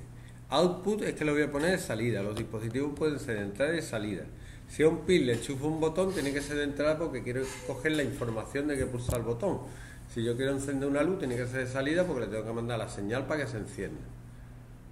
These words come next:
Entonces le digo, "Tío, este pin es de salida, ¿vale?". "Vale".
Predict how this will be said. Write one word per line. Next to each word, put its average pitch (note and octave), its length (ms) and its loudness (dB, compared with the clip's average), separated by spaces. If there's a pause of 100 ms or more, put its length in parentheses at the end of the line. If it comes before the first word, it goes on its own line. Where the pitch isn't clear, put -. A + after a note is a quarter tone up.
(720)
Entonces C#3 300 4
le C#3 80 6
digo, B2+ 320 4
"Tío, D3+ 420 6
este C#3 240 2
pin F#3 200 4
es F#3+ 100 6
de F3+ 100 8
salida, B2+ 400 2
¿vale?". A3+ 440 4 (100)
"Vale". D#3 420 6